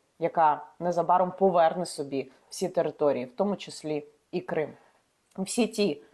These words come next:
хто здавав наших людей за те, що вони просто люблять свою землю і свою країну, всі ті мають йти до Москви або притягнуті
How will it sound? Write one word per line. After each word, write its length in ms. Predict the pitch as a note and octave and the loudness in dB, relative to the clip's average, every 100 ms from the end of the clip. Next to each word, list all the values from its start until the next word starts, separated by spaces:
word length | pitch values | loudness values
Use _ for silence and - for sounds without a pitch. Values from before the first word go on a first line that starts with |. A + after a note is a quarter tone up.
| _ | _
хто 200 | - F3 | 0 0
здавав 580 | D3 F#3 F#3+ C#3+ - - _ - | 2 4 4 2 0 -14 _ -2
наших 380 | E3+ - D#3 | -2 -2 -8
людей 380 | D#3+ E3+ A#3 D4 | -4 2 4 4
за 100 | G3 | 2
те, 120 | F#3 | 0
що 160 | F#3+ G3+ | 0 2
вони 200 | G3 G#3 | 2 2
просто 520 | G3 G#3 A3+ - F3+ | 2 2 2 2 2
люблять 380 | F#3 G#3 D3+ E3 | 4 2 2 0
свою 240 | E3 F3 | 0 0
землю 360 | E3 G3 E3 E3 | 4 2 2 -4
і 40 | |
свою 280 | D#3+ F3 F3 | -4 -2 -2
країну, 460 | F3+ A3 D#4 C#4 E3+ - - _ _ | 2 0 0 -2 -6 -10 -20 _ _
всі 200 | - E4+ | -4 -4
ті 200 | D4+ D4 | 0 2
мають 500 | C4 A3 A3 G#3+ - - | 4 4 4 4 -2 -10
йти 240 | F3 A#3+ | -2 0
до 220 | F3+ C#4 | 2 2
Москви 680 | B3+ G#3+ F3 - - D3+ D3 - _ _ | 4 4 4 0 -6 -2 -2 -2 _ _
або 200 | F3+ C#4+ | 0 0
притягнуті 760 | - E3 - F#3+ E3+ D#3 D#3+ | 0 -4 2 0 0 -4 -4